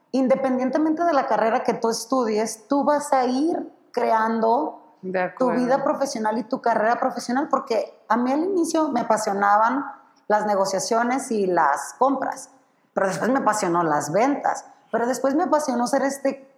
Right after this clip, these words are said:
Speaker 1: Key Account Manager y el centro de contacto y este conector entre, entre tantas cosas. Y cuando vine aquí me apasionó la innovación y la tecnología y dije, "Tengo que aprender de esto".
Speaker 2: Sí.
Speaker 1: Porque no era mi fortaleza, ¿no? Mi fortaleza eran otras.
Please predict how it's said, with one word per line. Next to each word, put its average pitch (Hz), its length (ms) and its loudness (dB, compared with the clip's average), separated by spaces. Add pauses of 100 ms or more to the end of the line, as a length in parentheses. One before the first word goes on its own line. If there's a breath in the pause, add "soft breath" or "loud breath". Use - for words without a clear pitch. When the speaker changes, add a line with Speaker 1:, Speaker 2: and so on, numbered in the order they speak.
Speaker 1:
Key 285 140 2
Account 285 400 0
Manager 254 400 0
y 226 80 0
el 220 80 -2
centro 247 380 0
de 254 120 -2
contacto 220 380 0
y 240 80 -2
este 269 220 -2
conector 220 720 0
entre, 208 540 -2
entre 196 240 -2
tantas 196 340 -2
cosas. 269 360 -2 (380)
Y 277 140 0
cuando 247 340 2
vine 247 180 -2
aquí 311 220 -2
me 320 80 2
apasionó 214 560 -2
la 262 100 0
innovación 240 460 0
y 214 60 -2
la 196 160 2
tecnología 185 460 -2
y 190 100 0
dije, 196 180 -2
"Tengo 202 280 -4
que - 100 -2
aprender 269 560 -2
de - 180 -2
esto". - 380 -8
Speaker 2:
Sí. 196 500 -4
Speaker 1:
Porque 208 240 -2
no 226 240 0
era 359 160 0
mi 302 140 0
fortaleza, 180 800 0
¿no? 170 180 0
Mi 254 120 -2
fortaleza 180 500 0
eran 214 240 0
otras. - 560 -6